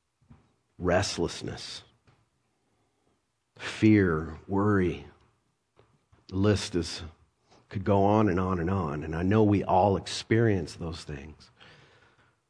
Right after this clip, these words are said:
But here's what I know about the goodness of God. He wants you to experience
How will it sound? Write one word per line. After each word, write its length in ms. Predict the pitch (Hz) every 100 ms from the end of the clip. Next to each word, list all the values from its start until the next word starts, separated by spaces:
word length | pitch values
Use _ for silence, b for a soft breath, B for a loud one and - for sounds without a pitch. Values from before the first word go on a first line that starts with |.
| _ _ _ _ -
But 100 | 98
here's 180 | 165 151
what 120 | 143
I 60 | 135
know 160 | 131
about 200 | 120 120
the 60 | 95
goodness 400 | 107 117 98 -
of 60 |
God. 280 | 78 113 104
He 140 | 98 147
wants 340 | 151 117 -
you 140 | 135 123
to 220 | - 82
experience 840 | - - - 131 117 82 73 -